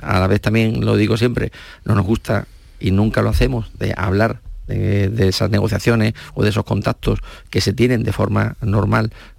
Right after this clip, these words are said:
con agentes, con, con otros equipos y, y, y todo eso, porque es la mejor forma de trabajar, es la forma que lo venimos haciendo y da, y da resultado. En el caso concreto de, de ISCO, sí me gustaría desmentir, eh, la, la noticia que ha salido hoy,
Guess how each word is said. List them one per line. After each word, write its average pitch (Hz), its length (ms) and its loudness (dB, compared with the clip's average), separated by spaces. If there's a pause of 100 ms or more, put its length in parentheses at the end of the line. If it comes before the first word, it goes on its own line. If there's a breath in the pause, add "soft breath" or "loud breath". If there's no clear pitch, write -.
con - 340 0
agentes, 110 580 2
con, 101 640 -2 (460 loud breath)
con 104 500 -2
otros 98 220 0
equipos 104 400 0
y, 98 60 0
y, - 380 -2
y - 100 2
todo 104 200 2
eso, 92 300 -2 (400 loud breath)
porque - 260 -4
es - 140 -4
la 123 100 0
mejor 107 220 0
forma 107 240 0
de 95 60 0
trabajar, 101 500 0
es 107 80 -4
la 101 80 0
forma 107 260 -2
que 110 80 -2
lo 104 80 2
venimos 101 300 0
haciendo 104 260 0
y 123 60 2
da, 113 180 2
y - 80 2
da 98 80 4
resultado. 101 500 -2 (420 loud breath)
En 98 140 0
el 101 120 2
caso 117 200 0
concreto 107 400 0
de, 101 520 2
de 104 100 2
ISCO, 104 400 -2 (380 loud breath)
sí - 180 2
me 110 80 4
gustaría 107 640 0
desmentir, 104 720 2
eh, 107 640 2
la, 107 140 0
la 98 220 0
noticia 104 280 0
que 110 60 2
ha - 20 2
salido 104 300 4
hoy, 113 160 2